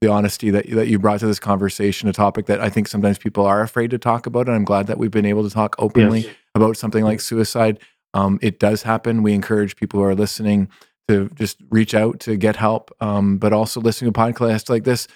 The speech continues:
Speaker 1: for those that have gone through it, I think will be really hopeful and helpful for, for people. So yeah, thanks so much, Greg. I, I'd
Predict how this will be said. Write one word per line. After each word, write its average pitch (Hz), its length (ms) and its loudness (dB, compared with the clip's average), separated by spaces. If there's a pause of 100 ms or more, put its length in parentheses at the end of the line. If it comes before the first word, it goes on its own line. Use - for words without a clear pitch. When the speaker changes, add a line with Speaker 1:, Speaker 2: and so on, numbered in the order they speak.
(160)
Speaker 1:
for 113 120 4
those 117 160 2
that 113 60 0
have 107 100 -2
gone 113 180 2
through 127 200 0
it, 101 160 -2
I 107 80 -2
think 110 180 -2
will 110 80 0
be 104 140 0
really 104 320 0 (180)
hopeful 110 480 -2
and 110 160 0
helpful 107 380 -2
for, 110 240 -6
for 104 160 -2
people. 101 320 -2
So 110 240 0 (260)
yeah, 113 140 4
thanks 143 320 -2
so - 100 -10
much, 107 240 -2
Greg. 110 320 0
I, 110 260 2
I'd 113 320 0